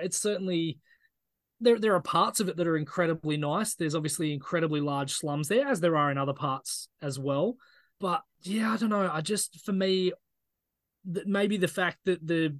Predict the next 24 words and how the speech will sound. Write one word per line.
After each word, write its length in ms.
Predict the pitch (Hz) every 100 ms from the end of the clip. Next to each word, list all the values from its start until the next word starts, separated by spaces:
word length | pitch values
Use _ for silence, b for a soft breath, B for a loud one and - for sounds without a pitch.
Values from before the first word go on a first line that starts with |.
| _
the 60 | -
stadium's 580 | 151 - 175 175 170 147
named 280 | 165 160 165
after 280 | 156 147
the 80 | 165
Prime 380 | 156 - 156 151
Minister, 440 | 160 160 - 160 - _ _ -
I 100 | 185
don't 120 | 175
know. 100 | 147
Someone 300 | 120 214 196
can 120 | 180
maybe 200 | 180 165
help 200 | 147 151
me 120 | 147 147
out 140 | 147
with 100 | 147
that. 200 | 143 143
But 220 | 160 151
for 120 | -
me, 200 | 180 185
it 120 | 180 143
just 240 | 170 -
seemed, 380 | 175 156 151